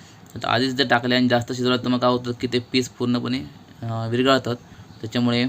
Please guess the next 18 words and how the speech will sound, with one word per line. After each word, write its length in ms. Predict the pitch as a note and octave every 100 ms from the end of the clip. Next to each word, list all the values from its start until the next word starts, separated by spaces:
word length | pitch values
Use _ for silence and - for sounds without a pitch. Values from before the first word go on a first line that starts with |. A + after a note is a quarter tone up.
| B2 - - - - - - - - - -
अ, 360 | A#2 A2+ A2+ -
नंतर 260 | B2 C3
टाकायचे. 480 | B2+ A2 A2 - A#2
आम्ही 140 | B2+
काय 100 | C3+
केलं 260 | C3+ C#3 C3+
की 320 | C3 C3+ C3+
जी 120 | C3
टकली 340 | C3 B2 A#2+ C#3
होती 200 | C3+ C3
ना 120 | B2 B2+ - - C3
ती 60 |
टाकून 320 | B2+ A#2+ C3
घेतलं 240 | A#2 G#2 A2+
आणि 120 | A2+
बाकीचे 420 | A#2 A#2 C3 B2+
पीस 280 | B2+ C#3 B2
चांगले 280 | B2 A#2+